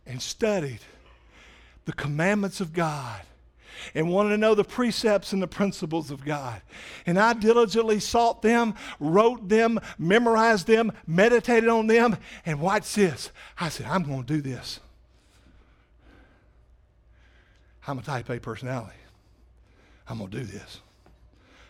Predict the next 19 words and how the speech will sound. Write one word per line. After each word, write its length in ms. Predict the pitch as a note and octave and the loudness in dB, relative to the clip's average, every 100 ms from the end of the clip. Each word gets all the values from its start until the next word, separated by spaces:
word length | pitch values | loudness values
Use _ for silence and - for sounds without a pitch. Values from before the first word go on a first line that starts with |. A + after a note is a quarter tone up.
| - | -10
I 120 | D#3 | -10
can 120 | B2 | -8
do 120 | C3 | -8
this. 400 | C3+ A#2 G#2 - - - _ _ _ _ _ _ | -8 -10 -14 -18 -20 -20 _ _ _ _ _ _
I 140 | - B2 | -12 -10
got 260 | A2 D3 | -6 -8
the 80 | B2+ | -8
truth. 340 | - E3 D#3+ D3+ | -10 -6 -6 -6
I 120 | - | -6
know 220 | C#3 D3+ | -6 -4
I 140 | C#3 D3 | -6 -6
can 80 | B2 | -6
do 180 | D#3 | -8
it." 120 | C#3+ - _ _ _ _ _ _ _ _ _ | -10 -20 _ _ _ _ _ _ _ _ _
And 100 | - | -12
you 80 | A#2 | -8
know 100 | C#3 | -6
what 120 | C3 | -6
happened? 240 | D3+ C#3+ | -8 -10